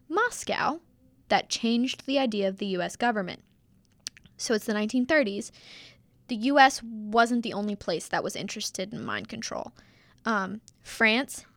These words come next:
England, and Germany were all experimenting with hypnosis and drug-induced interrogations. Most of the research was in the Soviet Union, though.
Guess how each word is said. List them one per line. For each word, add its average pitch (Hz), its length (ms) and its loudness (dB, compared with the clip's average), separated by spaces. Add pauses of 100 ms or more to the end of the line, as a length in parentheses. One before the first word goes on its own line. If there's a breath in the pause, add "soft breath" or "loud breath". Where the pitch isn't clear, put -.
(120)
England, 226 480 0 (160)
and 220 340 0
Germany 202 520 0 (220)
were 214 300 2
all 208 340 6
experimenting 196 840 -4
with 202 200 0
hypnosis 208 960 -2
and 226 480 0
drug-induced 208 960 2
interrogations. 196 880 -6 (760 soft breath)
Most 226 340 6
of 240 100 0
the 254 100 4
research 208 480 -2
was 196 600 0
in 202 500 -6
the 208 80 -12
Soviet 190 320 0
Union, 208 380 0
though. 196 200 -8